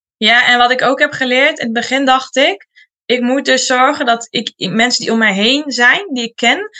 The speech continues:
dat die klant bij mij worden. Dus ik had helemaal hoger, de, de, ik legde de lat hoog en ik moest, eh, voor mezelf het allemaal helemaal goed doen.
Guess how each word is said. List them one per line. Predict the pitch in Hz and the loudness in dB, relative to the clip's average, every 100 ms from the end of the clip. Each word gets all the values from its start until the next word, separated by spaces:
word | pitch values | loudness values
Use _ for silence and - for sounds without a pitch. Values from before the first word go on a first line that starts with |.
| - - _ | -20 -20 _
dat | 202 | -4
die | 196 311 330 _ _ | 0 0 -2 _ _
klant | - 262 285 285 | -2 0 0 -2
bij | 208 | -2
mij | 196 196 | 0 0
worden. | 196 190 180 - | 0 0 -2 -8
Dus | - 226 | -10 -8
ik | 240 | -6
had | 240 | -6
helemaal | 202 294 311 277 262 247 240 233 - - - _ _ _ | 0 2 2 2 2 2 2 -2 -10 -20 -20 _ _ _
hoger, | 208 254 - 240 226 214 | -2 0 2 2 2 2
de, | 196 | -2
de, | 220 | -4
ik | - 220 | -6 -4
legde | 254 247 | -4 -2
de | 226 | 0
lat | 233 247 | 2 0
hoog | 214 214 220 220 - | 0 0 0 -2 -2
en | - 202 196 | -2 -2 -4
ik | 202 | -4
moest, | 214 240 - - | -4 -4 -6 -2
eh, | 214 208 202 202 | 0 2 2 2
voor | 202 214 | -2 -4
mezelf | 190 208 | 0 -2
het | 226 - | -2 -2
allemaal | 220 | 0
helemaal | 202 208 196 | 0 -2 -4
goed | 240 190 _ _ _ _ _ | -6 -6 _ _ _ _ _
doen. | - 208 233 | -4 -2 -4